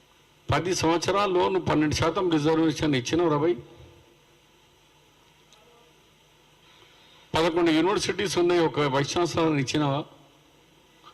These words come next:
పబ్లిక్ సర్వీస్ కమిషన్ మెంబర్స్లో ఒక మెంబర్ అన్న మైనారిటీ ఇచ్చినావా? మరి ఏది ఇవ్వకుండా ఇక్కడ వచ్చి మంత్రి పదవి లేదంటే మరి ఏం చేద్దాం?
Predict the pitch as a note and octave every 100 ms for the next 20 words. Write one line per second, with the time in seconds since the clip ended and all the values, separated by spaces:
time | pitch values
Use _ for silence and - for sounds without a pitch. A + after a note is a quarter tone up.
0 | _ C#3+ D#3+ F#3 - F#3+ F#3 F3 F3 E3
1 | D#3 D3 D3 E3+ D#3+ E3 D3+ D3 C3+ C3
2 | C3 D3+ D#3+ D#3 C#3+ C3+ C#3+ C#3+ C3 -
3 | C3 B2 C3 D3+ - - _ _ _ _
4 | _ _ _ _ _ _ _ _ _ _
5 | _ _ _ _ _ _ _ _ _ _
6 | _ _ _ _ _ D3+ E3+ E3 D#3 F#3
7 | G3 F#3+ F#3+ E3+ G3 G#3 F3 - F3 E3+
8 | - F#3+ E3 E3+ E3+ - - - - C#3
9 | D3 E3 D#3 D#3+ D#3 D3+ C#3+ C#3+ D#3+ E3+
10 | C3+ E3 G#3 G3 C3 G#2+